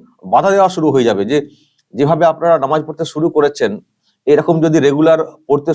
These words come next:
শুরু করেন, এ তো ট্রেনটা তো ওয়াকফ প্রপার্টি হয়ে যাবে। সুতরাং এ তো দেশের ট্রেন, সাধারণ মানুষের, সবার জন্য ট্রেন, এটা তো আমরা ওয়াকফ প্রপার্টি হতে দেবো না, ফলে নামাজ পড়তে দেবো না, এ তো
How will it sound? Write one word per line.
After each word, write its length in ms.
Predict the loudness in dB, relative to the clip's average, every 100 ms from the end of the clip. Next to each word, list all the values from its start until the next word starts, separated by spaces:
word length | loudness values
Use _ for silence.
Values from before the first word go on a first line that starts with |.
| -2
শুরু 140 | -2 0
করেন, 180 | 0 -2 -6 _ -6
এ 20 |
তো 60 | -4 -2
ট্রেনটা 320 | 0 0 0 0
তো 40 | 2 2
ওয়াকফ 280 | 2 0 -4
প্রপার্টি 280 | -2 -2 0
হয়ে 160 | 0 0
যাবে। 160 | -4 -8 -14 _ _ -20
সুতরাং 260 | -4 0 0 -2
এ 20 | -4
তো 60 | -6 -8 -12 -2
দেশের 240 | 0 0 -2 -4 _
ট্রেন, 220 | 0 2 2 -4 _ _ _ _ -4
সাধারণ 380 | -2 0 0 0
মানুষের, 320 | -2 0 0 0 -6 -4
সবার 260 | 0 0 0
জন্য 140 | -2 -2
ট্রেন, 140 | -2 -4 -4 _ -8
এটা 100 | -4
তো 40 | 0
আমরা 120 | 0 2
ওয়াকফ 260 | 0 -2 -4
প্রপার্টি 260 | -4 -4 -6
হতে 140 | -6 -4
দেবো 120 | -4 -6
না, 40 | -10 -12 -2
ফলে 140 | -2 0
নামাজ 160 | -2 -4
পড়তে 180 | -8 -12 -16
দেবো 120 | -18
না, 60 | -20 _ _
এ 20 |
তো 40 | -4